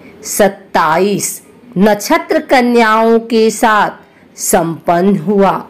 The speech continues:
इनमें चंद्र एवं रोहिणी बहुत सुंदर थी। इस कारण चंद्र का रोहिणी पर अधिक स्नेह था।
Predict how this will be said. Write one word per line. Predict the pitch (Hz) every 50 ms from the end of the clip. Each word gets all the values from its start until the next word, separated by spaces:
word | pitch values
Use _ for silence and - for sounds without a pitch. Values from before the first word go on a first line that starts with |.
| - - - - - - - - - - -
इनमें | 269 285 269 277 269 262 277 269 262 - -
चंद्र | - - 208 185 185 196 196 170 151 - - - - _ _ - - - - - -
एवं | 254 285 277 277 285 277 277 277
रोहिणी | 214 185 175 165 170 160 139 196 190 185 190 175 151 - - - - - - - - - - 180
बहुत | 165 240 254 233 247 330 381 392 381
सुंदर | - - - 302 277 277 277 262 269 262 254 247 254
थी। | - 262 262 226 180 160 - - - - - - - - - - -
इस | 254 285 - - -
कारण | - 277 262 254 254 247 254 226 180 - - - _ _ _ _ _ _ _
चंद्र | - - - 247 285 302 320 302 311 294
का | 294 - 277 262 254 247
रोहिणी | 196 160 160 156 160 160 135 135 175 165 196 214 220 202
पर | 208 226 202 160 - - - - - - - - - - - - - -
अधिक | 196 202 185 190 240 269 -
स्नेह | - - - 240 247 247 240 247 247 240 240
था। | - - 247 226 202 - - -